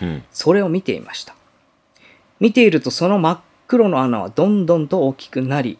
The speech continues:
Speaker 2: 人が通れるほどの大きさになると、そこから無数の手が出てきて私を掴みました。
Speaker 1: うん。
Speaker 2: 驚き恐怖した私は必死にその手を振り払おうとするのですが、無数の手は私をしっかりと掴み、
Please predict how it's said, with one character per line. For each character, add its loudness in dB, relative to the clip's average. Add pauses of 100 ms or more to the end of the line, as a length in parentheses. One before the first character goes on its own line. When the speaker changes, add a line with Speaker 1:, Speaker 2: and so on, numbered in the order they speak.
(180)
Speaker 2:
人 0
が 4
通 4
れ 8
る 0
ほ -2
ど 0
の -4
大 -4
き -12
さ -4
に -8
な -8
る -12
と、 -14 (360)
そ -14
こ 0
か -2
ら -2
無 -2
数 0
の 0
手 -2
が 0
出 -4
て -10
き -20
て -2
私 -4
を -2
掴 -10
み -6
ま -14
し -14
た。 -20
Speaker 1:
う -6
ん。 -6 (680)
Speaker 2:
驚 4
き -12
恐 2
怖 -6
し -10
た 2
私 -2
は 0
必 0
死 -2
に 0
そ -2
の 0
手 2
を -2
振 -4
り 2
払 0
お 2
う -8
と -20
す -10
る -6
の -12
で -18
す -14
が、 -6 (400)
無 0
数 0
の 0
手 0
は 4
私 -2
を 0
し -4
っ -20
か -2
り -4
と -6
掴 -6
み、 -8